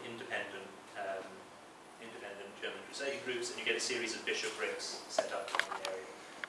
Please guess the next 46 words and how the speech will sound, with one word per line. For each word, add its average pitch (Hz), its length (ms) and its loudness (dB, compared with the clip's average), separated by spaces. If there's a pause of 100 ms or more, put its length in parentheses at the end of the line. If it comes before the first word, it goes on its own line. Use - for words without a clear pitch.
(300)
We 143 160 8
know 151 320 12
that - 80 8
a 120 80 8
lot 117 160 8
of 113 80 6
those 104 160 10
sites 104 560 2
have 104 160 6
rat - 160 4
bones - 320 -4
in - 80 -6
them. - 80 -12 (400)
So - 160 -8
Teutonic 139 320 6
Order 113 240 2
castles - 560 4 (240)
quite 107 160 4
often - 160 2
have - 160 8
rat - 160 6
bones 104 240 0
in 120 80 0
them. 113 80 0 (400)
What 123 180 0
we 120 80 0
don't 156 320 6
really 117 160 2
know 101 160 0
so - 160 2
much - 240 2
about 120 320 4
is 117 160 -2
earlier 98 320 2
periods, - 560 -6
so - 160 -2
I've - 80 -2
been 104 80 -6
trying - 160 -2
to - 80 -6
look - 160 -6
into - 160 -8
that - 160 -2
a - 80 -6
little - 80 -6
bit. - 160 -10